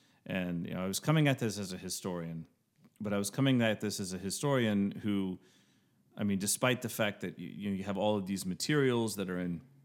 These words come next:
in classical Chinese and, or in French or in, in other, you know, uh, sort of forms of, uh, of written, the, the, the way that the Vietnamese language is written, uh,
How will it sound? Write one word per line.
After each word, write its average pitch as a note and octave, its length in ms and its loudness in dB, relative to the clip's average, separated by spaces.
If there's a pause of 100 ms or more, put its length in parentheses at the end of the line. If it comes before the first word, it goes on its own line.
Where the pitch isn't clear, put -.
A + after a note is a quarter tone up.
(680)
in G#2+ 140 4
classical F#2+ 420 -4
Chinese G#2+ 640 2
and, E2+ 260 -6
or E2+ 220 -10
in E2+ 100 -8
French A#2 540 0
or F2 100 -12
in, E2+ 180 -12
in E2+ 220 -14
other, G2 300 -6 (640)
you F#2+ 120 -6
know, E2 320 -6
uh, - 600 -12
sort F2+ 240 -8
of - 60 -14
forms G2 460 2
of, F2 220 -8
uh, E2 240 -10 (540)
of F2+ 180 -8
written, A2+ 380 2
the, G2+ 140 -2
the, F#2 340 -6 (180)
the G#2 80 -2
way G#2+ 160 2
that G2+ 220 -2
the G2+ 60 -6
Vietnamese A2 380 2
language G2 360 0
is E2+ 120 -6
written, G2+ 460 0 (400)
uh, F2 260 -8